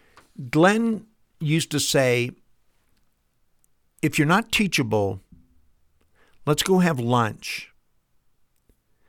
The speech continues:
But if you are teachable, let's have a conversation."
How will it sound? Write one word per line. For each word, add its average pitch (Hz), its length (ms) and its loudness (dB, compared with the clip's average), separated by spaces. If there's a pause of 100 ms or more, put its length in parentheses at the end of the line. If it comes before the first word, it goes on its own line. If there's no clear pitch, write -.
(280)
But 107 100 -2
if - 180 -6
you - 220 -8
are 185 240 0
teachable, 98 800 -8 (1040)
let's 113 240 -4
have 104 140 -4
a 92 40 -8
conversation." 95 920 -10